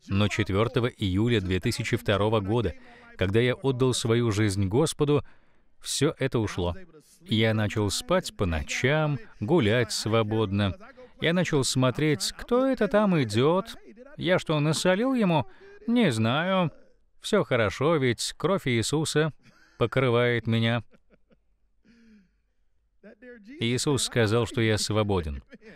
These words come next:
Многие из вас ходят сейчас, оглядываясь через плечо.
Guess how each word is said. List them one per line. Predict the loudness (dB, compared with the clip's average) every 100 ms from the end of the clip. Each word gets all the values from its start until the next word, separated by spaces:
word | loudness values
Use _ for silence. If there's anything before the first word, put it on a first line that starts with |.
| -20 _ _ _ -6
Многие | -2 0 0
из | 2
вас | 2 0 0 -6 -10 -20 -2
ходят | 0 0
сейчас, | -2 -2 -2 0
оглядываясь | 0 2 0 2 0 0 -4 -12 -10
через | -2 -2 -2
плечо. | -4 -2 -4